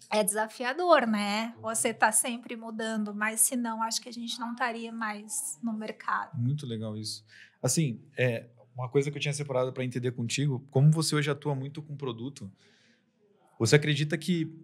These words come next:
Speaker 2: eh, as oportunidades ainda pra gerar demanda pra você, pra aquele cara que te procura querendo, "Ah, eu preciso de ajuda pra vender mais, eu preciso estruturar melhor meu posicionamento, ou até mesmo a, a marca da minha empresa e quero vender mais." No final das contas, sempre o
Speaker 1: É.
Speaker 2: objetivo é esse. Você acha que hoje, na tua opinião,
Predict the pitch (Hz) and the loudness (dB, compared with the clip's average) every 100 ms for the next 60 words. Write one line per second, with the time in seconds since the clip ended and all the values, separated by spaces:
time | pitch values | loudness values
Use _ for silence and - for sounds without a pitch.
0 | - _ - 123 117 117 147 156 151 156 | -20 _ -2 0 0 4 6 8 8 6
1 | 147 151 175 156 151 147 147 147 143 139 | 8 8 6 2 2 0 2 4 4 4
2 | 135 131 123 127 147 120 - 107 107 110 | 2 0 -2 2 4 4 0 -4 -4 -4
3 | 127 120 123 117 127 123 127 139 - 147 | -2 -4 -2 -4 -2 2 4 4 0 -10
4 | - - 147 147 143 165 180 180 165 156 | -4 -2 0 0 0 2 2 2 0 -2
5 | 147 151 156 147 135 - 147 143 151 151 | 0 2 2 0 -2 -6 -4 -2 -2 0
6 | 147 143 139 143 135 147 160 147 139 - | 0 0 -2 0 0 2 0 -4 -8 -10
7 | 135 - 135 135 135 131 131 131 117 135 | -10 -10 -4 -2 -2 0 -2 -4 -4 -4
8 | - 123 123 131 147 143 113 123 123 127 | -4 -4 -6 -4 -2 -2 -2 -2 -2 -2
9 | 123 117 110 120 127 135 139 131 135 120 | 0 0 0 0 -2 -2 -4 -6 -8 -2
10 | 127 139 151 147 156 170 190 240 147 - | 4 4 4 2 2 4 2 4 4 2
11 | 180 190 185 196 202 190 214 - - 170 | 0 0 0 0 0 0 2 4 4 2
12 | 175 170 165 110 - - - - - - | 0 -2 0 0 0 -6 -16 -20 -20 -10
13 | - 151 214 247 208 208 190 170 160 143 | 6 10 10 10 6 4 6 6 4 2
14 | 143 175 165 160 151 135 | 4 2 2 4 6 4